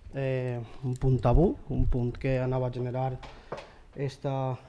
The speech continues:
contro-, controvèrsia i, conforme ha dit el senyor alcalde, eh,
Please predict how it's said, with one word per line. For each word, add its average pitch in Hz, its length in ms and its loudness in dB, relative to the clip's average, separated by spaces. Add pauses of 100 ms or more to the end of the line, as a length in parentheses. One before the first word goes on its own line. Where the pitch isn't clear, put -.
contro-, 131 560 -2 (320)
controvèrsia 135 800 6 (840)
i, 135 600 2 (680)
conforme 147 480 4
ha 175 80 4
dit 151 240 0
el 139 180 0
senyor 139 280 2
alcalde, 127 420 2 (240)
eh, 123 400 -4